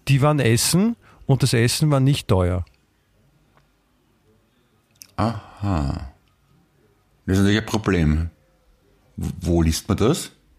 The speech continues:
Speaker 1: In der Qualitätsschundzeitung.
Speaker 2: Ach so, okay, okay.
Speaker 1: Ja.
Speaker 2: L-, liebe Redaktio-, liebe Redaktion, wir waren in Kroatien essen. Zu unserer Überraschung war es nicht so teuer.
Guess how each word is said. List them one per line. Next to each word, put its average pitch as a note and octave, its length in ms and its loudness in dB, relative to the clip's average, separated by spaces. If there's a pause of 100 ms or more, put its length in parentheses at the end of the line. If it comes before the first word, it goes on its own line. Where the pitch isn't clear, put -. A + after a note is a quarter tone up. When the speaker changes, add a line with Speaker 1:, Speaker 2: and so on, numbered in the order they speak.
(440)
Speaker 1:
In A#2+ 140 0
der C#3 100 0
Qualitätsschundzeitung. A#2+ 1080 0 (180)
Speaker 2:
Ach B2 180 -2
so, F#2+ 400 0
okay, F2+ 280 -2
okay. D2 280 -4 (960)
Speaker 1:
Ja. A#2 200 0 (440)
Speaker 2:
L-, G#2+ 160 0
liebe D3 400 2
Redaktio-, C#3 580 0
liebe C3 320 2
Redaktion, A2+ 760 2
wir B2 140 2
waren A2+ 180 2
in B2 100 4
Kroatien G#2+ 540 0
essen. F#2+ 380 2
Zu C3+ 140 2
unserer B2 180 2
Überraschung G#2+ 580 2
war G2 140 4
es A2 120 2
nicht A#2+ 180 0
so C#3+ 100 0
teuer. F2+ 560 0